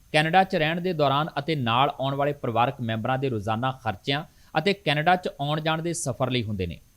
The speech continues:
ਕੈਨੇਡਾ ਹਰ ਸਾਲ ਰਹਿਣ ਸਹਿਣ ਦੀ ਵੱਧਦੀ ਲਾਗਤ ਨੂੰ ਧਿਆਨ 'ਚ ਰੱਖਦੇ ਹੋਏ ਬੈਂਕ ਖਾਤੇ 'ਚ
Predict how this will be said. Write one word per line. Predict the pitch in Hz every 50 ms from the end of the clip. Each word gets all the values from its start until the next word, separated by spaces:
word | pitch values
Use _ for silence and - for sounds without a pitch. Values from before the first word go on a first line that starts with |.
| _ - -
ਕੈਨੇਡਾ | 139 147 156 160 175 175 160
ਹਰ | - - 139 156
ਸਾਲ | - - 170 160 170
ਰਹਿਣ | 151 113 110 135 156
ਸਹਿਣ | 165 - - 147 151 156
ਦੀ | 151 151
ਵੱਧਦੀ | 135 104 110 123 131 139 147 160 160
ਲਾਗਤ | 147 120 113 110 110 131 139 - 139
ਨੂੰ | 139 143 131 -
ਧਿਆਨ | 151 139 117 95 95
'ਚ | - 127
ਰੱਖਦੇ | 117 113 113 - 131 131 131
ਹੋਏ | 123 139 127 - - - - - - - - -
ਬੈਂਕ | 104 101 135 143 165 165 - 180 -
ਖਾਤੇ | - 160 156 - - 180
'ਚ | 165 190